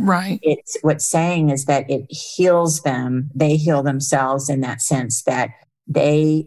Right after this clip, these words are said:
Speaker 2: they come to terms, they come to an agreement,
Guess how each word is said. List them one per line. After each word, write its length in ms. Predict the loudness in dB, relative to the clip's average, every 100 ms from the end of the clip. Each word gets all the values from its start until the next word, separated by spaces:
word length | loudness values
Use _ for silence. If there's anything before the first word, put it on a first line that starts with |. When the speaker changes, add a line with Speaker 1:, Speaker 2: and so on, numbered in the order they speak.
| -2
Speaker 2:
they 160 | 0 0
come 300 | 0 0 0
to 120 | -2
terms, 520 | -2 0 2 0 -6 -12 _ -20 -20 -20 _ _ _
they 120 | -2 -2
come 380 | -2 -2 -2
to 260 | -2 0 0
an 100 | -2
agreement, 680 | -2 0 0 -2 -4 -4